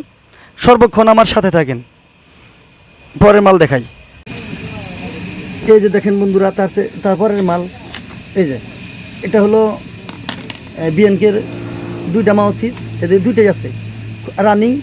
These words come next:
খুবই ভালো বাজে, আহ, একদম ন-, দেখা গেছে, দেখেন তেমন ব্যবহার হয় নাই, নতুনই আছে।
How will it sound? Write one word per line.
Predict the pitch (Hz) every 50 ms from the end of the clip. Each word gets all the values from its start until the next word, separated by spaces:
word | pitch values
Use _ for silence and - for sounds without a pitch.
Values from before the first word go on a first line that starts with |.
| - -
খুবই | 214 220 226
ভালো | 185 175 180 185 202
বাজে, | 202 190 151 139 131
আহ, | 127 113 110 - - - - - - - - - - 165 170 180 220
একদম | 233 208 240 269
ন-, | 269 311 - 220
দেখা | 190 254 277 269 247
গেছে, | 240 226 190 214 - 175
দেখেন | 160 185 185 180 175 180 - -
তেমন | 214 196 202 196
ব্যবহার | 190 196 185 180 180 185
হয় | 196
নাই, | 202 220 220
নতুনই | 214 214 160 196 190 180 180
আছে। | 170 170 214